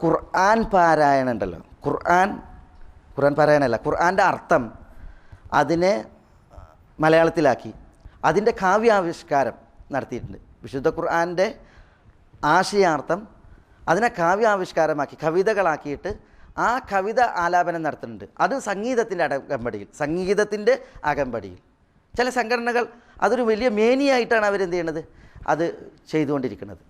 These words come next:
ഒന്ന് ആലോചിച്ച് നോക്കൂ നിങ്ങൾ, മുസ്ലിമീങ്ങൾ എത്തിപ്പെട്ട ഒരു പിന്നെ ദുർഗതി. അള്ളാഹു എല്ലാവർക്കും ഹിദായത്ത് നൽകുമാറാവട്ടെ. ഇവിടെ നമുക്ക് മനസ്സിലാക്കാനുള്ളത് റസൂലുള്ളാഹി സല്ലല്ലാഹു അലൈഹി വഅലിഹി വസല്ലമ തങ്ങളിൽ നിന്ന്, അവിടുത്തെ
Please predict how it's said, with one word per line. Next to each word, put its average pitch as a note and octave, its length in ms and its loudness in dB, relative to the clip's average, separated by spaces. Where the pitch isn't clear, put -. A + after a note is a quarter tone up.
ഒന്ന് D3+ 180 0
ആലോചിച്ച് C#3 320 0
നോക്കൂ C3 240 -2
നിങ്ങൾ, B2 240 -4
മുസ്ലിമീങ്ങൾ B2 560 -6
എത്തിപ്പെട്ട A2+ 340 -8
ഒരു B2 100 -4
പിന്നെ B2 240 -4
ദുർഗതി. D#3 360 4
അള്ളാഹു D#3 280 6
എല്ലാവർക്കും D3 480 2
ഹിദായത്ത് A#2+ 380 2
നൽകുമാറാവട്ടെ. G2+ 640 -6
ഇവിടെ F3 220 6
നമുക്ക് C#3+ 300 -2
മനസ്സിലാക്കാനുള്ളത് A#2+ 600 -2
റസൂലുള്ളാഹി F3 680 2
സല്ലല്ലാഹു C3+ 600 -2
അലൈഹി C3 220 -2
വഅലിഹി A#2+ 220 -2
വസല്ലമ A2+ 320 -4
തങ്ങളിൽ G#2+ 280 -4
നിന്ന്, G2 140 -10
അവിടുത്തെ C3 360 0